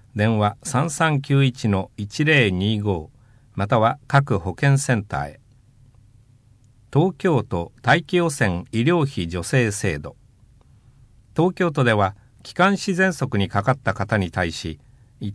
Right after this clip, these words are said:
定の要件を満たす場合に医療費の助成をします。対象、次の要件をすべて満たす方。丸一、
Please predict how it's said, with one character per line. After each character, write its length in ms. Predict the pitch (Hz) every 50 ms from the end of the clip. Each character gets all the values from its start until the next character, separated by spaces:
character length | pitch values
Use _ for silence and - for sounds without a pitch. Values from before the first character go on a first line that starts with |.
| - _
定 180 | - 180 185 180
の 120 | 180 175
要 180 | 170 160 165 165
件 280 | 160 - 165 151 120 98
を 40 |
満 160 | 90 92 87 -
た 100 | 135 127
す 140 | - -
場 160 | 98 92 92 90
合 80 | 90
に 320 | 87 85 85 82 82 - - - _ _ - _ -
医 100 | 110 110
療 280 | 131 180 190 175 143
費 140 | 139 - 85
の 100 | 82 78
助 180 | 80 85 98 95
成 220 | - - 123 117
を 80 | 117 139
し 180 | 143 139 - 71
ま 80 | 65
す。 200 | - - - - _ _ - - - - _ - - _ _ _ - _ - _ _ _ _ - - - -
対 200 | - 117 127 120
象、 420 | - - - 104 98 92 82 71 - - - - - _ _ - _ - _ - - _ -
次 260 | - - 127 143 190
の 140 | 196 180 160
要 240 | 131 120 123 135 135
件 340 | 139 - 127 113 104 95 92
を 80 | 98
す 160 | - - 185 170
べ 120 | 165 139
て 160 | 139 - 113
満 120 | 101 95 87
た 120 | - 95
す 120 | - -
方。 320 | - - 73 - - 71 - _ - _ _ _ _ _ _ _ _ _ - - _ - _ _ _ _ _ - _ _
丸 280 | - 101 104 113 131 127
一、 380 | 117 104 101 - - 92 -